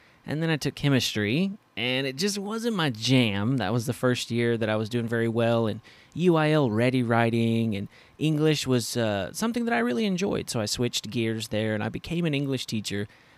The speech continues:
But I've always maintained my love for science, and there's this thing that physics teachers will tell you about, or basic science teachers, I P C, things like that.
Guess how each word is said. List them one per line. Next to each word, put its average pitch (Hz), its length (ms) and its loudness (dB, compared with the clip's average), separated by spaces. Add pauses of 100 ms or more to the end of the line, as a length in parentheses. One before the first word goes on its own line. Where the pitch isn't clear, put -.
But 117 100 0
I've 123 100 4
always 160 260 4
maintained 151 480 0
my 131 120 0
love 117 220 2
for 117 140 -4
science, 104 540 -2
and 120 200 -2
there's 135 240 2
this 131 200 -2
thing 190 320 2
that 135 180 2 (300)
physics - 720 -2
teachers 131 420 -2
will 123 120 -4
tell 117 240 0
you 110 140 0
about, 107 460 0
or 101 140 -4
basic 110 340 -4
science 107 360 -4
teachers, 107 340 -8
I 104 160 -6
P 110 220 -6
C, 107 240 -4
things 110 280 -4
like 107 180 -8
that. 104 220 -4